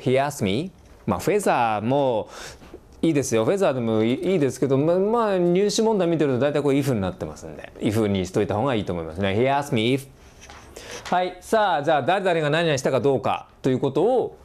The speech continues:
彼は私に尋ねた。さあ、この中身見ていきますね。まず、主語が誰ですか？誰が言った？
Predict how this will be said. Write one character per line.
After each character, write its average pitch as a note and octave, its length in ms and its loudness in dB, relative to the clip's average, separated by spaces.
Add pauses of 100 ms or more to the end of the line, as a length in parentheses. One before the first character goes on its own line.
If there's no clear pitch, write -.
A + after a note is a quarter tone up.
(320)
彼 G2 220 0
は A2+ 120 4
私 F#2 280 0
に A#2+ 120 0
尋 F2 120 -8
ね F2 60 -10 (200)
た。 - 160 -14 (400)
さ G#2 120 -4
あ、 - 40 -2
こ B2 80 -2
の A#2+ 80 0
中 B2 240 0
身 D3 100 0
見 G2+ 140 -2
て F#2 60 -2
い D#2+ 60 -4
き D#2+ 40 -10
ま D#2 100 -6
す F#2 80 -8
ね。 E2+ 100 0
ま G2 120 0
ず、 F2+ 80 -2
主 - 160 0
語 D#3+ 140 2
が G2 80 0
誰 F#2 180 0
で D#2 60 -10
す - 80 -14
か？ - 120 -16 (1900)
誰 B3+ 280 2
が A#3+ 80 2
言 G#3 80 0
っ - 20 -16
た？ A3 460 -2